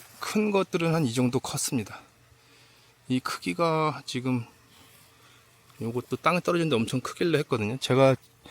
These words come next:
저번에도 말씀드렸다시피 주먹이 엄청 큰 사람이에요.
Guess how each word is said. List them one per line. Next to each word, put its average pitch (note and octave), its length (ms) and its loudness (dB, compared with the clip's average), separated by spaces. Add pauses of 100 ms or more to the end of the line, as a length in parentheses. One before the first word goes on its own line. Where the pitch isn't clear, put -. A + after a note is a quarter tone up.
(220)
저번에도 C3+ 360 6
말씀드렸다시피 B2+ 1080 2
주먹이 B2+ 360 4
엄청 G#2+ 280 -2
큰 E3+ 160 -4
사람이에요. A#2 540 0